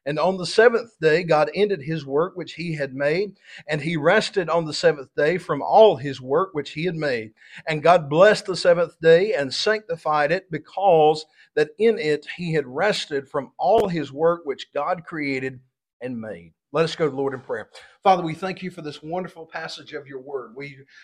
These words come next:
truly do know that we could never mind the depths of it, but Lord, this morning we pray that you would help us to wrestle with it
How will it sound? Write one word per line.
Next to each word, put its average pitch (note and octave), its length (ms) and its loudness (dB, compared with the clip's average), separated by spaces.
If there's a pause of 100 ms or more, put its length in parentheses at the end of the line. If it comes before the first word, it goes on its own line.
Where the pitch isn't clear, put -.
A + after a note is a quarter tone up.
truly F#3 340 -2
do D#3+ 180 -8
know E3+ 280 -4
that D#3+ 140 -10
we D#3 100 -10
could D#3 160 -14
never D#3 240 -10
mind D#3 280 -8
the D3 60 -20
depths D3 320 -10
of - 120 -20
it, A#2 140 -18
but C3 200 -18
Lord, D#3+ 240 -14
this D3+ 160 -18
morning D#3+ 240 -14
we C#3 80 -12
pray E3 180 -10
that C#3+ 160 -18
you E3 60 -20
would C#3+ 100 -18
help E3 220 -12
us D3 100 -16
to D#3 100 -20
wrestle D#3 400 -12
with E3+ 180 -8
it G3 120 -8